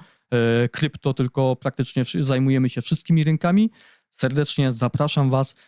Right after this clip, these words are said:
do, na grupę Discord. Link do grupy macie w opisie, w, w opisie filmu. Także dzięki, dobrej nocy wam życzę.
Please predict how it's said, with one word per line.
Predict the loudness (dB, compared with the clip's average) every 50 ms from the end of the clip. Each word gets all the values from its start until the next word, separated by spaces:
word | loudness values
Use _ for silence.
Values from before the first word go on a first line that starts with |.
| _ _ -6
do, | -4 -2 0 0 0 0
na | 2 2 0 0
grupę | 2 0 -2 -2 -2 -2
Discord. | -2 0 -2 -2 -2 -2 -4 -4 _ _ _ _ -2
Link | 0 2 2 2 0
do | 0 0
grupy | 0 0 -2 0 0 -2 -2 -2 _ _ -4
macie | -2 0 2 2 0 0 0 0 0 0 -2 _
w | _ -4
opisie, | -2 -2 0 0 -2 -2 0 -2 -2 -2 -4 _ _ -4
w, | -4 -4 -2
w |
opisie | 0 -2 0 0 0 -2 -2 0 -2 -2 0 -2 -2
filmu. | 0 0 0 0 0 0 -2 -6 _ _ -6
Także | -4 0 0 0 0
dzięki, | 0 0 -2 -2 -2 0 0 0 0 0 _ _ _ _ _ _ _ -4
dobrej | 0 0 0 0 0 0 0
nocy | 2 0 0 0 -2 -2
wam | 0 0 0 2
życzę. | 0 0 -2 0 -2 -2 -2 -2